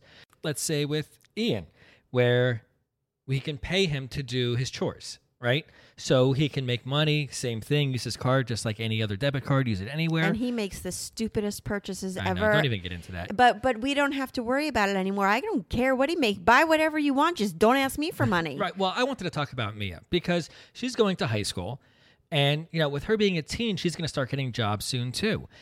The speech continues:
Speaker 1: When she gets a job, she can have direct deposit into her Greenlight app so that
Speaker 2: Mm-hmm.
Speaker 1: all the money that she makes goes right into that app that she has right there to save, spend, do whatever she wants with it.
Speaker 2: Mm-hmm.
Speaker 1: And not only that, she, she was saving up for a laptop for high school.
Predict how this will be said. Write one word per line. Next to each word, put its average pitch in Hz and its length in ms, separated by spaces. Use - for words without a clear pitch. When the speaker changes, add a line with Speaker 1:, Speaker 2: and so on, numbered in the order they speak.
Speaker 1:
When 135 120
she 190 120
gets 202 160
a 147 60
job, 143 400
she - 180
can 226 160
have 170 180
direct 135 280
deposit 135 520
into 190 400
her 139 100
Greenlight 156 380
app 90 180
so 170 180
that 143 140
Speaker 2:
Mm-hmm. 208 140
Speaker 1:
all 135 140
the 139 60
money 143 200
that 127 140
she - 160
makes 185 320
goes 156 220
right 147 160
into 151 200
that 139 160
app 123 200
that 131 140
she 156 180
has 120 240
right 117 180
there 120 180
to 113 80
save, 107 520
spend, 110 580
do 170 100
whatever 180 220
she - 120
wants 143 300
with 98 140
it. - 160
Speaker 2:
Mm-hmm. 196 260
Speaker 1:
And 180 100
not 226 120
only 226 180
that, 190 220
she, 220 320
she - 160
was 262 140
saving 156 300
up 139 100
for 127 380
a 117 80
laptop 113 440
for 170 100
high 170 120
school. 190 360